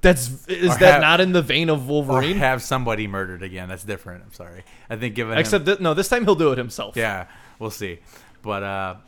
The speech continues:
Speaker 2: yeah, I just saw, that's just something I saw. I thought it was kinda funny.
Speaker 1: Yeah, man. It's, he, he's got, I, I guess he's got the visual.
Speaker 2: Visually
Speaker 1: And he,
Speaker 2: speaking.
Speaker 1: he's kind of a hairy dude. Daniel Radcliffe's a
Speaker 2: Yeah.
Speaker 1: kind of a hairy
Speaker 2: He
Speaker 1: dude.
Speaker 2: passed the eye test, but I don't think he'll pass the screen test, so to speak.
Speaker 1: I, I, I, I hope they don't bring back Wolverine.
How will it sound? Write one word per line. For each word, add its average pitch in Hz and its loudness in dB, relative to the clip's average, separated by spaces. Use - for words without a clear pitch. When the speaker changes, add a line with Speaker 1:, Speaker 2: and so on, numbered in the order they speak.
Speaker 2:
yeah, 139 4
I 139 4
just - -6
saw, 139 2
that's 120 -6
just 123 -12
something 120 -6
I 107 -4
saw. 104 -2
I 98 -2
thought 95 -8
it 92 -8
was 90 -14
kinda 90 -12
funny. - -4
Speaker 1:
Yeah, 156 2
man. 143 -4
It's, 156 -6
he, 160 -4
he's 143 -8
got, 151 2
I, 139 0
I 170 2
guess 202 0
he's 156 -4
got 123 0
the 113 -6
visual. 110 -6
Speaker 2:
Visually 110 -4
Speaker 1:
And 156 0
he, 220 2
Speaker 2:
speaking. - -12
Speaker 1:
he's 254 -4
kind 440 0
of 370 0
a 170 2
hairy 190 0
dude. 208 -6
Daniel 135 -2
Radcliffe's 139 -6
a 131 -6
Speaker 2:
Yeah. 101 -4
Speaker 1:
kind 131 -8
of 120 -10
a 117 -8
hairy 123 -6
Speaker 2:
He 117 -2
Speaker 1:
dude. 139 2
Speaker 2:
passed 147 4
the 127 0
eye 113 0
test, 101 -8
but 104 -4
I 101 -2
don't 104 -6
think 101 -10
he'll 101 -10
pass 90 -10
the 90 -14
screen 95 -14
test, 82 -20
so 90 -16
to - -20
speak. 78 -20
Speaker 1:
I, 131 2
I, 127 -4
I, 139 -2
I 120 -6
hope 175 -4
they 143 -4
don't 127 -4
bring 117 -6
back 113 -8
Wolverine. - -18